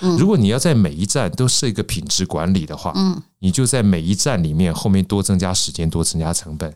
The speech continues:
Speaker 1: 嗯。
Speaker 2: 但是如果你想法是，我根本不需要去做品质管理，因为每一站都是品质的话，你就会朝每一站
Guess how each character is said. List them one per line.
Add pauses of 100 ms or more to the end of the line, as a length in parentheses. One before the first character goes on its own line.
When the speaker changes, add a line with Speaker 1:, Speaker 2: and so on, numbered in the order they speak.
(100)
Speaker 1:
嗯。
Speaker 2:
但
是
如
果
你
想
法
是， (360)
我 (140)
根
本
不
需
要
去
做
品
质
管
理，
因
为
每
一
站
都
是
品
质
的
话， (320)
你
就
会
朝
每
一
站